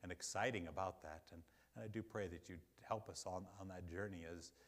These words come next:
as we build each other up, and, and even s-, as sometimes has to happen with, like Paul did with Peter, as we correct one another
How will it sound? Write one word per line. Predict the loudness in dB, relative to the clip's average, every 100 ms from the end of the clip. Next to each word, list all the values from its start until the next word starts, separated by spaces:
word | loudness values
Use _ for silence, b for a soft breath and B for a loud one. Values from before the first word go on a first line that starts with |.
| B B -8
as | -8 -6
we | -4
build | 0 2 2
each | 2 2
other | 2 6
up, | 6 4 -2
and, | -2 -2 -2
and | 0
even | 0 0
s-, | -4 -10 -8 -4
as | -2 0 -2 -6 -14 B B B -12
sometimes | -10 0 0 2
has | 2 2
to | 0
happen | 2 2 2 0
with, | -2 -4 -6
like | -8 -6 0
Paul | 2 4
did | 2
with | 0 -6 -6
Peter, | -4 -4 -6 -10 -14
as | -10
we | -10
correct | -2 -2 -2 -4
one | -6 -4
another | -4 -6 -6